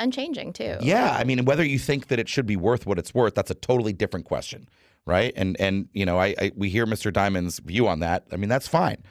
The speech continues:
Speaker 2: Um, I think, again, if we look at the total returns or the volatility adjusted returns, I think he would find that he's not right about its value. But, um,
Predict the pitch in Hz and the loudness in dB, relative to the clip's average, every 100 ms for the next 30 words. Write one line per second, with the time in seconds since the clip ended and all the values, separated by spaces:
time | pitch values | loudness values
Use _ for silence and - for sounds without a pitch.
0 | _ _ - - 98 90 98 101 117 - | _ _ -6 0 2 2 0 -2 -2 -4
1 | - 104 117 104 92 98 107 - 95 - | -8 -2 0 0 -2 -2 -2 -2 0 2
2 | 101 98 - 104 98 95 90 98 117 117 | 2 0 0 2 2 0 0 4 4 4
3 | 95 90 82 92 85 80 87 85 80 85 | 2 2 2 0 0 0 -2 -2 -4 -4
4 | 80 85 82 98 92 98 90 80 - 92 | -2 -2 -2 -2 -4 -4 -2 -2 0 0
5 | 85 - - - 90 90 95 78 92 87 | -2 -8 -14 -6 -4 -2 -4 -2 -2 2
6 | 107 123 110 95 82 - 76 69 87 - | 2 2 2 0 0 -2 -4 -2 -4 0
7 | 147 113 - - - - _ - 107 107 | 2 2 0 -8 -20 -20 _ 0 2 2
8 | 104 | -2